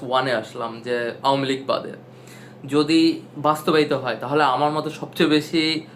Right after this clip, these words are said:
ক্ষতিগ্রস্ত হবে বিএনপি, জামাত এবং বিরোধী দলীয় যারা আছে তারা। কারণ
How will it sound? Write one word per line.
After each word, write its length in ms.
ক্ষতিগ্রস্ত 520
হবে 320
বিএনপি, 680
জামাত 440
এবং 360
বিরোধী 380
দলীয় 300
যারা 260
আছে 260
তারা। 280
কারণ 420